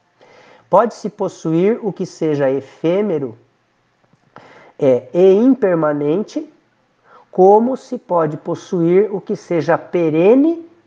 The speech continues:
e permanente. <clears throat> Determina-se a verdadeira, é, riqueza, poderíamos dizer, pelo local em que se podem, é, ou melhor,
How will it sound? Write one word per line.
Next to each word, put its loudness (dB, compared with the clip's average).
e -4
permanente. -6
<clears throat> -4
Determina-se 0
a 2
verdadeira, -4
é, -6
riqueza, 2
poderíamos -8
dizer, -6
pelo 0
local 2
em -6
que -14
se -14
podem, 4
é, -2
ou 4
melhor, 2